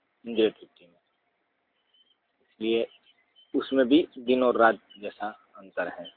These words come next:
दोनों के कार्यों में। फिर भगवान अभी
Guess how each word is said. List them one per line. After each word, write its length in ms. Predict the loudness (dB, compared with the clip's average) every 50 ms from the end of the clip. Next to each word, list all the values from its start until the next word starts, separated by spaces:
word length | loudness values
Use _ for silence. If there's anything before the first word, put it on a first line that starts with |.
| _ _ _ _
दोनों 200 | -20 -20 -20 -20
के 140 | -18 -20 -20
कार्यों 320 | -16 -16 -16 -16 -16 -20
में। 120 | -20 _ _ _ _ _ _ _ _ _ _ _ _ _ _ _ _ _ _ _ _ _ _ _ _ _ _ _ -4 -4 -4 -6 -8 -12 -18 _ _ _ _ _ _ _ _ _ _ _ _ _ _ _ _ _ _ _ _ _ _ _ _ _ _ _ _ _ _ _ _ _ _ _ _
फिर 100 | 4 6
भगवान 320 | 8 8 8 8 8 8
अभी 320 | 6 6 6 4 2 2